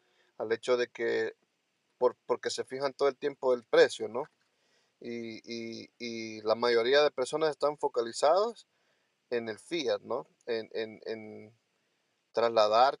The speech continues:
comprar Bitcoin para luego, eh, tener ganancia y sacarlo a fiat, ¿no? Y vuelven a, otra vez al círculo vicioso de fiat y de control de otras personas. Pero porque no estamos concentrados o porque no estamos informados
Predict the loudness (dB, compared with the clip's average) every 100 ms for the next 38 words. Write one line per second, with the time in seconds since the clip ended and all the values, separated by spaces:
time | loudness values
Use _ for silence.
0 | -8 -6 -2 -2 -4 -8 -4 -4 -4 -2
1 | -2 0 -2 -2 -2 0 2 2 0 -6
2 | -6 -6 -4 -4 -4 -4 -2 -4 -8 -10
3 | -12 -4 -4 -2 -2 -2 -4 -8 -14 -14
4 | -14 -12 -8 -4 -4 -4 -4 -4 -4 -8
5 | _ _ _ -10 -2 2 2 2 -2 -4
6 | -6 -2 -2 -2 0 0 0 0 0 0
7 | -2 -4 -4 0 0 0 -6 _ _ _
8 | _ _ -10 -8 -8 -8 -8 -6 -6 -6
9 | -4 -2 -2 -2 -6 -6 -8 -6 -8 -8
10 | -4 0 2 0 _ _ _ _ _ _
11 | _ _ -4 -4 -6 -2 0 0 -2 -2
12 | -2 -4 -8 -8 -8 -12 -2 2 2 2
13 | -2 -4 -8 -8 -6 -6 -4 -6 -6 -10
14 | -6 -6 -2 0 2 0 -6